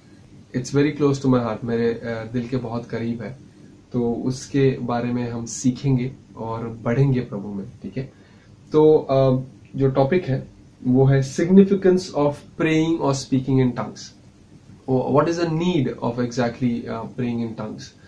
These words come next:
जरूरत क्या है, you know? Uh, उससे वो जानने के लिए हम वचन से ही सीखेंगे। वचन में पहले हम, uh, John chapter four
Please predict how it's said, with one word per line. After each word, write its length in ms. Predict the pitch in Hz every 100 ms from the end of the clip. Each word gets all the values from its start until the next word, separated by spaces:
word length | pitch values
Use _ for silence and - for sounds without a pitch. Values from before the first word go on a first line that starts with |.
| - - 120
जरूरत 540 | 135 139 156 160 156
क्या 120 | 139 117
है, 200 | 117 - - - - -
you 80 | 110
know? 120 | 123 - - _ - - -
Uh, 60 | 120
उससे 540 | 117 - 139 - 180
वो 160 | 160 160
जानने 340 | 147 151 175
के 120 | -
लिए 140 | 180 180
हम 140 | 151
वचन 280 | 131 143 147
से 120 | 156
ही 80 | 156
सीखेंगे। 500 | 151 135 143 143 - -
वचन 260 | 131 147
में 180 | 147 151 151
पहले 280 | 143 170
हम, 320 | 185 151 - - - - - - -
uh, 120 | 123 120
John 500 | - 156 165 190 190
chapter 320 | 165 135 147
four 360 | - 143 147